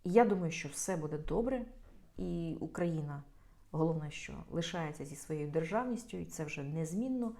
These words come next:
Я думаю, ми якусь критичну точку неповернення ми перейшли ще в двадцять другому році. Тому ми все витримаємо. Яка б турбулентність політична не була,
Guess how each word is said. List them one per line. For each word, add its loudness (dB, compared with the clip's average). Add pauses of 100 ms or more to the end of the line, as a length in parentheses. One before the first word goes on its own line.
(260)
Я 0
думаю, 0
ми -2
якусь -10
критичну -4
точку -6
неповернення 0 (300)
ми 2
перейшли -2
ще -8
в -6
двадцять -4 (140)
другому 2
році. -4 (440)
Тому 2 (160)
ми 2
все -2
витримаємо. 0 (220)
Яка 2
б -2
турбулентність 2
політична -2
не 2
була, 2